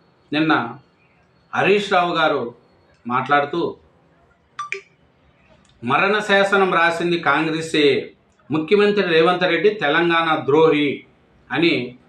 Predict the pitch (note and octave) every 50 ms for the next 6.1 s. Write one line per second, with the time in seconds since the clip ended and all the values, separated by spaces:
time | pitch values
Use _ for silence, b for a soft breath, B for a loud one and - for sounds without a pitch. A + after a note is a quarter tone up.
0 | _ _ _ - C3 C3 B2+ B2 B2+ D3 E3+ D#3+ E3 E3 D3+ C#3 C#3 C3+ C#3 B2+
1 | B2 A#2+ A#2 B2 B2 B2+ B2+ B2 A#2 A#2+ A#2+ C#3 F3+ - - - _ _ _ _
2 | _ _ _ _ _ _ A#2+ C3+ E3+ F#3 F#3 F3+ F#3 F3+ F3+ F#3+ F#3 D#3 D3+ D3+
3 | - F#3 F#3 F#3 F#3 F3+ F#3 D#3+ D#3 D#3 E3+ E3+ E3+ D#3+ D#3+ D#3+ D#3+ D#3 D#3+ D#3
4 | D#3 D#3 D3 C3+ B2+ C3+ D3+ D#3 D#3 D#3 D3+ D3+ D3+ C#3 A#2+ A#2 C#3 D#3 D#3+ D#3
5 | D#3 D3+ C#3+ C3+ B2+ C3+ C3+ C3 B2 B2 C3+ C#3 C#3 C#3 C3 B2+ A#2+ D#3+ F3+ G3+
6 | - -